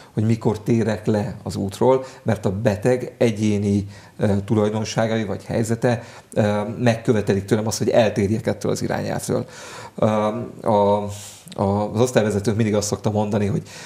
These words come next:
ö, az irányelveket ismerni az a minimum elvárás. Nem, ö, ettől lesz valaki, ö, jó orvos, hanem ak-, akkor, hogyha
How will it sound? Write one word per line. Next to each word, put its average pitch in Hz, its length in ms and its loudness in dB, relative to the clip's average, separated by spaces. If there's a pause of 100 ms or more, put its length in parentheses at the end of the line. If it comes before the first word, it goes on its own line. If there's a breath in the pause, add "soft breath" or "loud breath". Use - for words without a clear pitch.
(140 loud breath)
ö, 104 180 2 (600)
az - 100 -6
irányelveket 117 640 2
ismerni 110 460 0
az 110 280 -2
a 101 300 -2
minimum 107 340 2
elvárás. 92 600 -2
Nem, 117 420 2 (380 loud breath)
ö, 101 340 2 (120)
ettől 104 360 -2
lesz 104 200 -2
valaki, 107 720 -2 (120)
ö, 104 320 -2
jó 107 280 0
orvos, 107 280 -2
hanem 113 300 -2
ak-, - 320 2 (240)
akkor, 113 180 2
hogyha 107 380 -2